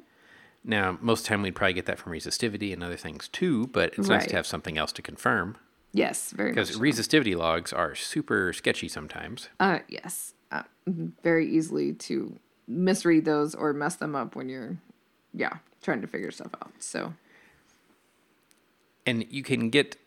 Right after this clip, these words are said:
Speaker 1: some information about the resistivity of the bed. Uh, the main thing that you know is that hydrocarbons actually attenuate S P signals. So if you see tiny S P signals where you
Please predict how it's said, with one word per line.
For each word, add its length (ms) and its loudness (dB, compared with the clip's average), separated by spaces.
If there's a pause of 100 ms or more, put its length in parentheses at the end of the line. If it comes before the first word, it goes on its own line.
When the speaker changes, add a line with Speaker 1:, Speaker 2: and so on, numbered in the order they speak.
Speaker 1:
some 300 6
information 460 2
about 200 4
the 80 -8
resistivity 600 0
of 80 -2
the 80 -6
bed. 420 2 (540)
Uh, 400 -4 (1600)
the 140 -2
main 240 4
thing 220 2
that 160 -2
you 60 2
know 260 2
is 220 0
that 120 -4
hydrocarbons 1120 2
actually 400 -2
attenuate 580 -2
S 180 0
P 180 -6
signals. 520 -8
So 120 0
if 120 -4
you 60 -4
see 240 -2
tiny 400 0
S 120 0
P 180 -4
signals 560 -4
where 140 -2
you 220 -8